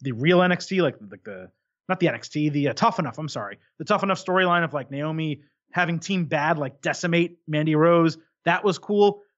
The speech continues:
but they should have had to qualify. They should have had to beat Naomi and a partner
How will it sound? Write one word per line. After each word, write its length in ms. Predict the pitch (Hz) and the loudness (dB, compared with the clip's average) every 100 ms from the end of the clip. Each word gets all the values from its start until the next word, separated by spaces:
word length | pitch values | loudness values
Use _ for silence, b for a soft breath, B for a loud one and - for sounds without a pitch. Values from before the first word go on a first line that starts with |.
| - | 0
but 320 | 214 208 _ _ _ _ - | 0 0 _ _ _ _ -8
they 100 | 247 | -4
should 180 | 294 | 0
have 60 | 269 | 2
had 120 | 247 | 0
to 60 | 233 | 0
qualify. 520 | 262 269 254 190 123 - _ - | 0 2 2 0 -2 -6 _ -4
They 120 | 214 | -2
should 180 | - 262 | 0 0
have 80 | 214 | 2
had 160 | 240 | 0
to 60 | 202 | -2
beat 200 | 220 226 | -6 -6
Naomi 520 | 190 208 226 226 226 196 | -4 -2 0 -2 -4 -4
and 100 | 185 | -4
a 40 | |
partner 460 | - 240 180 120 | 0 0 0 -6